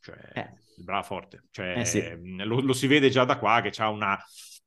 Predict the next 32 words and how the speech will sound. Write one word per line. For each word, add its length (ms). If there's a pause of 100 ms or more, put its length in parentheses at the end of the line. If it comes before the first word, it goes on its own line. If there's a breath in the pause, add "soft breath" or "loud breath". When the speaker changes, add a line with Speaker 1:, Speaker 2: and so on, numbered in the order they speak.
(320)
Speaker 1:
range 460
di 100
sfumature 720
espressive 800
che 680
funziona. 480 (200)
Cioè, 300
funzionano, 680
funzionano 340
subito. 340 (260 loud breath)
Un'altra 340
roba 260
che 320
ho 140
visto 800
è 540
che 560
dicevano 440
che 240
praticamente 400
non 240
esiste 440
uno 220
show 300
con 160
Pedro 260
Pascal 680
che 60
non 160
abbia 220
voti 180
altissimi, 680